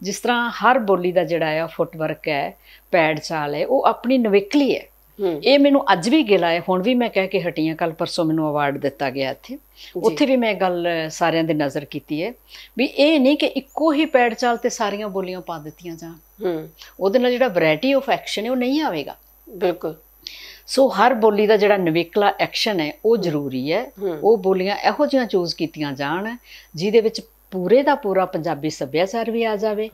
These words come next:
Speaker 2: ਹੂੰ।
Speaker 1: ਕਿਉਂਕਿ ਗਿੱਧਾ ਉੱਥੇ ਮੁਕਾਬਲੇ ਦਾ ਗਿੱਧਾ ਹੈ ਤੇ ਦਸ ਮਿੰਟ ਲਈ ਪੈਣਾ ਹੈ।
Speaker 2: ਬਿਲਕੁਲ।
Speaker 1: ਦਸ ਬਾਰਾਂ ਮਿੰਟ ਲਈ,
Speaker 2: ਹੂੰ।
Speaker 1: ਕਿਉਂਕਿ ਇੰਨਾ ਲੰਬਾ ਚੌੜਾ ਤਾਂ ਉਹਦੇ 'ਚ ਹੁੰਦਾ
Speaker 2: ਬਿਲਕੁਲ,
Speaker 1: ਨਹੀਂ ਗਾ।
Speaker 2: ਕਿਉਂਕਿ ਕਾਫੀ ਟੀਮਾਂ ਹੁੰਦੀਆਂ ਨੇ,
Speaker 1: ਹਾਂਜੀ,
Speaker 2: ਹੁਣ ਸਭ ਨੇ
Speaker 1: ਕਾਫੀ,
Speaker 2: ਪਾਰਟੀਸਿਪੇਟ
Speaker 1: ਹਾਂਜੀ,
Speaker 2: ਕਰਨਾ।
Speaker 1: ਹਾਂਜੀ, ਕਿਉਂਕਿ ਉੱਥੇ ਨਹੀਂ, ਉੱਥੇ ਰੂਲ 'ਚ ਹੀ ਹੈ,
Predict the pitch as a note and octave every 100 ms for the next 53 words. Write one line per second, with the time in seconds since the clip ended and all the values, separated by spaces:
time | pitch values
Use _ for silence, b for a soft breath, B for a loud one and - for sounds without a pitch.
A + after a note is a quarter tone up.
0 | F#3+ F3 D3+ E3+ D#3+ F#3+ F3+ G3 A#3+ A#3
1 | A3 - G#3+ F#3+ D3+ D3 F3 G#3+ A3 G3
2 | G#3 A3 A#3 G3+ B3 - G3 D#3 D3 C#3+
3 | C#3 F#2+ - _ _ - F3+ F3+ F3 D#3
4 | E3 - D3 C#3 C3+ B2+ - - - G3
5 | - A3+ F#3+ F3 F#3 F3+ F#3+ F#3 F#3+ F#3+
6 | G3+ - F#3 F#3+ - G3 G#3+ A#3+ G#3 C4
7 | C4+ B3+ G#3+ G#3+ A#3 A3 F#3+ G3 F3+ E3+
8 | G3 F#3 E3+ E3 D#3 D#3+ F3 F3+ G3 E3
9 | E3 E3 F3+ E3+ E3 D#3 D#3 D3 F3+ A#3+
10 | C4+ B3+ B3+ C4+ C4 D4+ C4 C#4 A3 G3
11 | G#3+ C#4+ D4 C#4+ - -